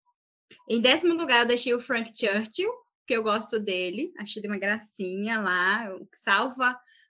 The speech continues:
a Emma pra mim. Em nono lugar está o Capitão James Benwick, <laughs> que agora acabou de destruir <laughs> o meu crush.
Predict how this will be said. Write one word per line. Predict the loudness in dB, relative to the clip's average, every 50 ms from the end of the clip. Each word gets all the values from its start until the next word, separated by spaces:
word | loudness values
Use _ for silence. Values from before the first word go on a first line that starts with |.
| _ -6
a | -2 -2 0 0
Emma | 0 -2 -4 -4 -4 -6 -6 -6
pra | -8 -6 -6 -6
mim. | -6 -6 -8 -8 -10 -12 -14 _ _ _ _ _ _ _ -20 -20 -6 2
Em | 4 6
nono | 6 8 8 6 4 4 2 0
lugar | 0 0 4 6 6 6 6 4 2 0
está | -2 -4 0 2 2 2
o | 2
Capitão | 2 -2 -4 -4 -4 -2 -2 0 0 0
James | 0 0 -2 0 0 -2 0 2
Benwick, | 4 4 6 6 4 2 2 0 -4 -4 -8 -16 -18 _ _ _ _ _ _ _ _ -10 -10 -10 _ _ _ _ _ _ _ _ 0
<laughs> | 4 4 4 4 4 6
que | 6
agora | 6 8 10 10 10 8 8
acabou | 6 6 6 6 4 0
de | 0 -2
destruir | -4 -6 -4 0 0 2 2 2 2 0 0 -2 -6 _ _ _ _ _ -20 -20 -20 _ _ _ 2 2 2 0 -8 _ -2 -2 -2 -4 -8 _ _ _ _ _ _ _ _ _ _ _ _ _ _ _ _ _ _ 0
<laughs> | 2 4 4 4 4 4 6 8
o | 8 10 10 8
meu | 8 8 8 6 6
crush. | 4 6 6 6 4 2 -2 -4 -6 -8 -8